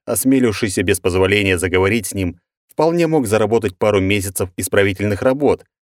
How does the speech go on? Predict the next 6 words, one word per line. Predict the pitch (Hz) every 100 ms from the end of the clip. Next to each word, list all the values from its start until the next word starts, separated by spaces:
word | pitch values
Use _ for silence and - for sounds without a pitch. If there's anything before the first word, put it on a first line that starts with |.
| _
а | 90 82
здесь | 87 110 120 101
они | 110 107 104 90 76
над | 92 92
ним | 101 101 90 -
насмехались. | 90 104 131 139 - 175 131 85 -